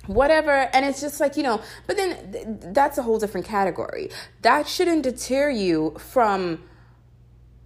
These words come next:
what is it that you're pursuing and what is it you're trying to do. Don't let it stop you. The only thing that is gonna kill you if you don't get the support from the people that you're looking for, or the support period,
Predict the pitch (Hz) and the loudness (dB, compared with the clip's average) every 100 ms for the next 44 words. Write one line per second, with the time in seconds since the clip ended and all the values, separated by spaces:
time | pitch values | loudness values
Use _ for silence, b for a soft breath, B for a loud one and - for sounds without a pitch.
0 | - - - 196 196 240 240 220 196 170 | -20 -20 -10 0 4 4 4 0 0 0
1 | 165 175 - - 262 294 302 294 - 185 | -2 -4 -6 -2 -2 -2 -4 -6 -4 0
2 | 196 196 180 175 165 - - 165 156 147 | 0 0 -2 -4 -4 -8 -6 -6 -6 -12
3 | 135 220 240 254 285 b b - - 220 | -4 -2 0 -4 -8 b b -10 -2 0
4 | 294 285 254 220 - 196 190 - 62 - | 0 2 2 2 0 0 -2 -8 -10 -10
5 | - B B - - - 226 294 359 320 | -16 B B -4 -4 0 2 2 2 0
6 | - 262 262 302 - - 196 214 208 196 | 0 -2 -2 -4 -10 -4 2 4 4 2
7 | 202 202 220 202 208 - 247 254 247 247 | -2 -2 -2 -4 -4 0 0 0 -2 -4
8 | 202 196 220 240 247 247 214 190 - 226 | -4 -4 -2 -2 -2 -6 -6 -8 0 0
9 | 247 - - 196 170 156 - 170 - 202 | 0 -8 -4 -2 -2 -6 -10 -12 -10 -6
10 | 202 175 185 196 233 247 196 190 - 190 | -2 0 0 -2 -2 -2 -2 -2 -6 -4
11 | 214 180 - 233 247 302 349 | -4 -6 -6 -6 -2 -2 -2